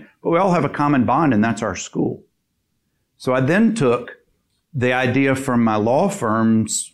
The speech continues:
weekly show, why don't I start interviewing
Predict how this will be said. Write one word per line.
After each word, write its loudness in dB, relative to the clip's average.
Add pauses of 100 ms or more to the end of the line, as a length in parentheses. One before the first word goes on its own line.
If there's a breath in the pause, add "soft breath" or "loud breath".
weekly 0
show, 0 (380)
why -2
don't 2
I 2
start -2
interviewing 0